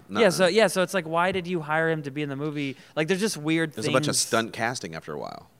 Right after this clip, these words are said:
Speaker 2: Yeah.
Speaker 1: Yeah, and I was like, I didn't like that. And then, um, but the second one looks more serious 'cause it's, ba-, ba-, you know, back in World War One, I guess, or some shit like that.
Speaker 2: Yeah, it
Speaker 1: And
Speaker 2: has a,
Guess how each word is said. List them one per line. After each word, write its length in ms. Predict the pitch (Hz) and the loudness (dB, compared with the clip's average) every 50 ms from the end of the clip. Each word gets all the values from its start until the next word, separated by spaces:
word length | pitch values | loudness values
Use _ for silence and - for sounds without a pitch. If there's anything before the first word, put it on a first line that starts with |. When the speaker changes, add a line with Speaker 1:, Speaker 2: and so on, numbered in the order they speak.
| _ _ _ _ _ | _ _ _ _ _
Speaker 2:
Yeah. 300 | 135 131 143 139 110 92 85 76 | -12 -8 -6 -4 -4 -6 -8 -10
Speaker 1:
Yeah, 180 | 87 85 64 | -10 -8 -6
and 80 | 76 95 | -4 -4
I 60 | 95 | -4
was 100 | 92 85 | -2 -4
like, 140 | 92 87 95 | -4 -2 -2
I 80 | 98 | -2
didn't 160 | 101 98 90 90 | -2 -2 -2 -4
like 160 | 90 85 - | -4 -4 -2
that. 300 | - 92 85 78 - - - - | -2 -2 -2 -2 -4 -8 -10 -10
And 160 | 87 92 95 | -8 -6 -6
then, 180 | 95 92 92 - - | -6 -6 -6 -6 -6
um, 460 | 90 90 87 85 82 80 82 80 76 - - - - - - - | -6 -4 -4 -4 -6 -8 -10 -12 -14 -16 -20 -20 -20 -20 -10 -8
but 80 | 104 | -8
the 80 | 92 101 | -6 -4
second 320 | - - 123 117 - 110 | -2 0 -2 -2 -2 -4
one 100 | 101 95 | -4 -4
looks 160 | 95 92 - - | -6 -6 -8 -8
more 140 | 87 87 85 | -10 -10 -10
serious 480 | - - 98 98 95 95 92 92 - | -8 -6 -6 -4 -2 -2 -2 -4 -6
'cause 140 | - - 80 | -8 -10 -12
it's, 100 | 82 80 | -12 -12
ba-, 240 | - _ 90 80 76 | -10 _ -10 -8 -8
ba-, 180 | 87 85 82 87 | -8 -10 -8 -8
you 100 | 92 87 | -8 -8
know, 80 | 82 82 | -6 -4
back 240 | 82 85 82 - 87 | -2 -2 -2 -4 -6
in 300 | 85 82 80 80 67 80 | -10 -10 -12 -12 -12 -12
World 160 | 82 82 80 | -10 -10 -8
War 140 | 80 82 80 | -8 -8 -8
One, 200 | 80 78 80 82 | -6 -6 -6 -6
I 60 | 85 | -6
guess, 300 | 82 82 85 82 - - | -4 -4 -4 -4 -4 -8
or 40 | 87 | -12
some 140 | - - 85 | -14 -14 -14
shit 140 | - - 67 | -12 -10 -10
like 100 | 85 85 | -8 -8
that. 220 | - 90 87 78 - _ _ - - | -6 -8 -8 -8 -12 _ _ -16 -10
Speaker 2:
Yeah, 380 | 120 123 120 113 104 95 92 90 | -6 -4 -2 -2 -2 -4 -6 -10
it 40 | - - - | -14 -8 -6
Speaker 1:
And 160 | 90 90 135 | -4 -2 -2
Speaker 2:
has 180 | 139 135 120 131 | -2 -2 -2 -4
a, 300 | 127 117 110 104 101 98 | -4 -2 -2 -4 -6 -8